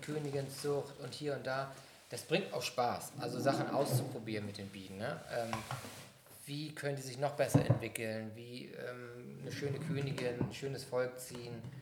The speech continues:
Das sind alles so Sachen, die bringen auch Spaß. Und ihr merkt schon, die Imkerei ist sehr vielseitig, ne? Also nicht nur das mit dem Honig, sondern auch die Biologie der Biene. Ähm, ich mag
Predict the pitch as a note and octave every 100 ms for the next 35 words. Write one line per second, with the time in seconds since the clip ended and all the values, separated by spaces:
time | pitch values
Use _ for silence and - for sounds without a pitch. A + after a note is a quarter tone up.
0 | - - - - - C3+ D#3+ D#3 C3+ D3
1 | - C#3 B2 B2 C3 - A#2 A2+ B2+ C3+
2 | C3 - - A2 A#2+ C#3 - A#2+ A#2 -
3 | - - - B2 A#2+ - - B2+ B2 B2
4 | A#2+ A#2 A#2+ - A2 B2 B2 G#2+ G2 F#2+
5 | F#2+ A2 D3+ - A2 A#2 D3 D#3+ D3+ C#3+
6 | C3+ B2+ - - - - - - - A#2+
7 | B2+ A#2+ A2+ C#3 D#3 E3 D3+ - C3+ C3
8 | B2+ A#2+ B2 B2 A#2+ C3+ C3 C3+ C3+ C#3+
9 | E3 D3+ C#3 C#3+ D3 D3 C#3+ C#3 - -
10 | - - - _ - C3+ B2+ A#2 B2+ C#3+
11 | -